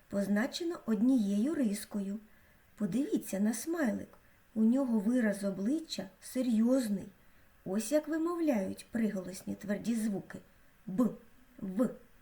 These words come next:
Г, Д, Р. А поруч символ м'якого приголосного звука. І він має дві риски.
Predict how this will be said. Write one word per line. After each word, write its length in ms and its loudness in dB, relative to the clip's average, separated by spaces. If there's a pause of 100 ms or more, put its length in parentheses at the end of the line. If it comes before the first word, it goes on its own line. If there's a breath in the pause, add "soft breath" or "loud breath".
(100)
Г, 360 -2 (440)
Д, 300 0 (500)
Р. 280 2 (1000)
А 100 -8
поруч 580 0 (100)
символ 460 2
м'якого 520 0
приголосного 800 2
звука. 440 -4 (440 soft breath)
І 100 0
він 280 2
має 260 2
дві 320 2
риски. 460 -2